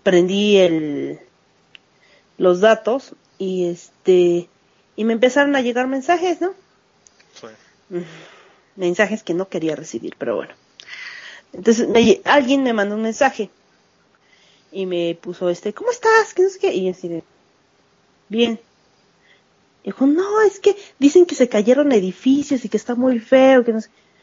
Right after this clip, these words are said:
Speaker 1: Y dije, "No sé si se cayeron edificios.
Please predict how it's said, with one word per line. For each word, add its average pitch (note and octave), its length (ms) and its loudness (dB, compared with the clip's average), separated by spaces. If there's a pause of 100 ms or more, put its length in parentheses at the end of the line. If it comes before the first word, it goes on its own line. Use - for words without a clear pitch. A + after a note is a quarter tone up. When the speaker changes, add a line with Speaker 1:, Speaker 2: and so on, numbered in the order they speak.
(520)
Speaker 1:
Y F#3 140 -8
dije, F#3 240 -8
"No F#3 220 -2
sé C4+ 440 -4
si - 200 -20
se - 80 -12
cayeron E3+ 380 -6
edificios. - 600 -10